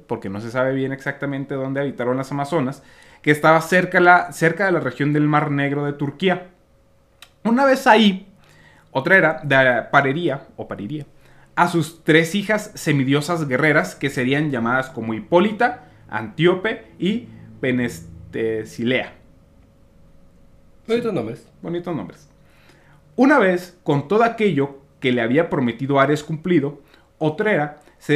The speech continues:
Speaker 1: decidió, se dedicó a estar en su isla viviendo en paz con sus hijas, las amazonas, nombre que aún en día trae un debate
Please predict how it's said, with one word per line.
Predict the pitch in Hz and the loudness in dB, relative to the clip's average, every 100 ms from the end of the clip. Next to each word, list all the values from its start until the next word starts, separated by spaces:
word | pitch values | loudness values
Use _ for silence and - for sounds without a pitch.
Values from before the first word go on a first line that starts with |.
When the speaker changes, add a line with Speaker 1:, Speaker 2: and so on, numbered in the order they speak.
| 147 | 2
Speaker 1:
decidió, | 143 151 143 156 156 | 2 -2 -2 -2 -2
se | 156 | -2
dedicó | 143 139 139 202 | 0 0 -2 -2
a | 196 | -2
estar | 190 - 151 | -2 0 0
en | 170 | 0
su | 170 151 | -2 0
isla | 180 147 135 | 0 0 0
viviendo | 135 123 123 131 | 0 -2 -2 0
en | 143 143 | -2 2
paz | 165 156 | 2 2
con | - 131 | -2 -6
sus | 123 110 | -6 -4
hijas, | 180 180 143 - _ _ | -2 -2 -6 -10 _ _
las | 120 117 113 | -2 -2 -2
amazonas, | 120 104 160 160 139 - _ _ _ - | -6 -4 -2 0 -2 -8 _ _ _ -10
nombre | - 165 196 208 233 226 | 0 2 4 4 4 2
que | 156 | 4
aún | 165 180 202 | 4 4 2
en | 208 | -2
día | 202 202 185 185 | 0 0 0 -2
trae | 143 143 | 0 0
un | 147 147 | 0 0
debate | 151 143 139 160 151 | 0 0 -2 -6 -8